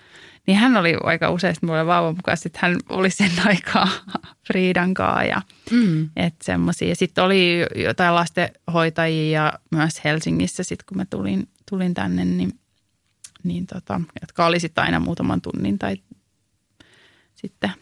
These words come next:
Speaker 1: hänen kanssa. Et siihen erinäköisiä järjestelyjä. Ja sitten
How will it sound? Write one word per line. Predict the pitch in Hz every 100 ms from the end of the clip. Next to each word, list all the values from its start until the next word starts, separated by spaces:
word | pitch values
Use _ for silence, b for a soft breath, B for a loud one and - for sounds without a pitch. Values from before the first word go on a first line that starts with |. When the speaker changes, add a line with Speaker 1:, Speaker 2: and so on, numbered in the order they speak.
| _
Speaker 1:
hänen | 175 175 185
kanssa. | 202 190 220
Et | - _ 185
siihen | 185 262 233
erinäköisiä | 190 185 180 185 - 160
järjestelyjä. | 151 160 - 185 208
Ja | 214
sitten | 226 - 214